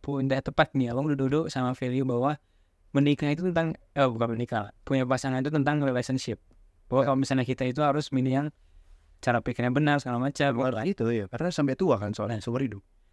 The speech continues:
Speaker 1: And this is a hard question. Karena pastinya kita mikirin society dan segala macam. What do you think? What if, apakah, misalnya nih, em,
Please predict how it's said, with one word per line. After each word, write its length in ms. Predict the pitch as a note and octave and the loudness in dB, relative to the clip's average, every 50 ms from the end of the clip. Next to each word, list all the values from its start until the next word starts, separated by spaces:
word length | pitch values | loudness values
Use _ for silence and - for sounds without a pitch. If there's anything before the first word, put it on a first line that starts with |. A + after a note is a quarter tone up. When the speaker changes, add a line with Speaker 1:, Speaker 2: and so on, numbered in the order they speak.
| _ _ - | _ _ -6
Speaker 1:
And 180 | C3 B2 B2 B2+ | -4 -2 -2 0
this 80 | B2 | 0
is 160 | F#3+ F#3+ - | -2 0 0
a 80 | D#3+ C#3 | 0 2
hard 240 | C3 E3 E3+ F3+ - _ _ - | 2 0 0 0 -4 _ _ -2
question. 480 | - D#3 D#3+ - - A#2+ A2+ A#2+ C#3+ - _ _ _ _ _ _ _ - | 0 2 2 2 0 -4 -6 -6 -8 -10 _ _ _ _ _ _ _ -4
Karena 200 | - C3 D3+ E3+ | -2 0 0 0
pastinya 600 | F3 E3 D3 - D3 D3 D#3+ F3 F3 D3 - _ _ _ _ _ _ _ _ _ - - | 0 -2 -2 -2 0 0 2 2 0 -2 -4 _ _ _ _ _ _ _ _ _ -18 -10
kita 220 | - - - E3 | -6 -2 0 2
mikirin 320 | E3 D#3+ D3 B2 C#3 C#3+ | 4 4 2 2 2 0
society 480 | D3+ - C#3+ - - B2+ B2 B2 - C3+ | 0 -2 -2 0 0 0 0 2 0 0
dan 80 | B2+ A#2+ | 0 0
segala 240 | G#2+ A#2+ A#2+ A#2 | -2 -2 -2 -2
macam. 320 | A2+ A#2 - - A2+ G#2 G#2+ - - - - _ _ _ _ - _ - - _ _ - G#2+ | -2 -2 -4 -4 -6 -6 -6 -12 -20 -20 -20 _ _ _ _ -20 _ -20 -20 _ _ -2 2
What 160 | - A3 G#3+ | 2 4 4
do 80 | C#4+ B3 | 4 2
you 40 | - | 2
think? 340 | - B2 G#2+ G2 G2+ B2 _ _ _ _ _ _ _ _ - _ - _ _ _ _ _ _ _ _ _ _ | 0 -4 -4 -4 -8 -16 _ _ _ _ _ _ _ _ -20 _ -20 _ _ _ _ _ _ _ _ _ _
What 240 | - C#3+ E3 G#3 G3+ | -2 4 4 4 6
if, 240 | C#3+ A#2+ B2 C#3 - _ _ _ _ _ _ - _ _ - | 4 2 0 0 -2 _ _ _ _ _ _ -20 _ _ -8
apakah, 560 | - C3 - D3 C#3+ - - C#3+ E3 E3 _ _ _ _ - - - | -8 -2 0 0 0 2 2 0 0 0 _ _ _ _ -20 -10 -8
misalnya 400 | C#3 A#2+ - D#3 E3 E3+ D#3 C#3+ | -6 -2 0 0 2 2 2 2
nih, 140 | B2+ A2+ G#2 - _ _ _ _ _ _ _ - _ _ _ _ _ _ _ _ - | 0 0 -4 -12 _ _ _ _ _ _ _ -20 _ _ _ _ _ _ _ _ -8
em, 480 | - C3+ C3 B2+ B2+ B2 B2 B2+ B2+ | -4 -4 -2 -2 -2 -2 -2 -2 -4